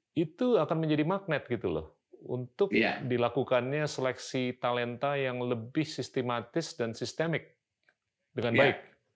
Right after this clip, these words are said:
Speaker 1: Iya kan?
Speaker 2: Iya.
Speaker 1: Dan, dan gini loh, saya tuh kalau ngobrol tuh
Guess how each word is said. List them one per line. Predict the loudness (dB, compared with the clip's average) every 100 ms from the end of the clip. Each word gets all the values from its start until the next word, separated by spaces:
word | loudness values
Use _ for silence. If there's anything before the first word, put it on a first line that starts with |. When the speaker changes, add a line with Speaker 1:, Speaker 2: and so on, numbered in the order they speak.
| _ _ -20 -20 -20 -2
Speaker 1:
Iya | 0
kan? | 0 -4 -10 _ _ _ _ _ _ _ _
Speaker 2:
Iya. | 2 2 2 -6 -14 _ _ _ _
Speaker 1:
Dan, | 0 4
dan | 4 4
gini | 4
loh, | 4 4 0 -8 -16
saya | -2 0
tuh | 4 4 4 -2 -12 _ _ _ _ _ _ _ _ _ _ -4
kalau | 0 2
ngobrol | 2 2 2 2 2 2
tuh | 2 2 2 0